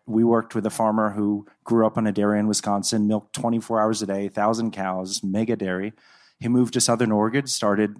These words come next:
making his own milk, started making his own cheese, and now does award-winning cheese. And he just wanted to do it in his own way with craft, with care. And so I, I do think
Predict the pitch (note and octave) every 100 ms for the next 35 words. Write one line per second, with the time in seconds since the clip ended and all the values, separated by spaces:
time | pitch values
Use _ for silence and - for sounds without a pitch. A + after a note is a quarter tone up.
0 | - G#2+ G#2 A2 G#2 G#2+ F#2+ F#2+ F#2+ A#2+
1 | C#3+ C#3+ G#2+ G2+ G2+ G2+ G2+ F#2 F#2+ F#2
2 | - C#3 D#3 C3 G#2+ G#2+ G#2+ G#2+ G#2+ A2
3 | G#2+ A2 A2 A2 A2+ A#2 _ - - -
4 | F3+ C#3+ G#2+ G#2 G2+ A#2 A#2 - A2 A2
5 | G#2 G#2+ G2+ G#2 G#2 - _ _ _ G#2
6 | G2+ A#2+ B2 A2+ G#2 G2 F2+ - A#2+ A2+
7 | A#2 - - - - _ - F#2 - A#2
8 | A2+ G#2+ G2 G2 A2 G#2 - A2+ - D3+
9 | D#3 C#3 A#2 -